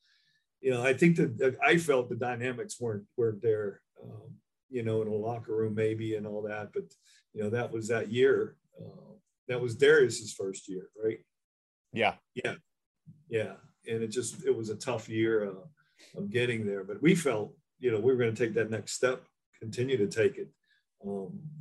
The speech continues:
Speaker 1: you know, like we did the, the second year. That was the third year, my third year, but your
Speaker 2: Yeah.
Speaker 1: second year. Yep. But I, I could've, I, I could've swore, you know, we would've, but it all ends up.
Speaker 2: It does. It all
Speaker 1: Yeah.
Speaker 2: ends up, all, all is well that ends well.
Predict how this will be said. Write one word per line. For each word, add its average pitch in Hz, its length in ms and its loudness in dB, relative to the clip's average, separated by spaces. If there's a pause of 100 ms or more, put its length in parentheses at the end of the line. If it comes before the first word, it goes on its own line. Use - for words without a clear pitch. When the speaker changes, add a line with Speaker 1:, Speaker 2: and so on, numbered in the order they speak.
(120)
Speaker 1:
you 120 120 -4
know, 113 80 2
like 110 180 4
we 117 60 -4
did 113 180 4
the, 101 200 4 (100)
the 101 120 4
second 120 440 2
year. 98 300 0
That 120 100 0
was 110 120 -4
the 113 60 -2
third 113 300 6
year, 113 160 6
my 123 200 4
third 101 300 2
year, - 240 -12 (380)
but 123 80 -4
your 110 160 2
Speaker 2:
Yeah. 98 100 4
Speaker 1:
second 110 340 2
year. 107 260 -8 (120)
Yep. 135 240 8 (680)
But 110 80 4
I, 131 260 4
I 135 40 8
could've, 107 320 0 (340)
I, 113 140 0 (140)
I 117 60 -6
could've 101 240 -6
swore, 113 600 -2
you 117 140 -6
know, 107 180 -8
we 110 80 -8
would've, 120 340 -6 (380)
but - 140 -4 (1040)
it 120 120 0
all 120 220 -4
ends 120 220 -4
up. 123 160 -2 (720)
Speaker 2:
It - 140 -4
does. 101 240 4
It 98 80 0
all 104 140 6
Speaker 1:
Yeah. 98 60 2
Speaker 2:
ends 95 140 -6
up, 95 160 -4 (220)
all, 101 260 0
all 101 240 0
is 90 60 -6
well 92 160 -6
that 90 80 -8
ends 87 180 -12
well. 82 300 -12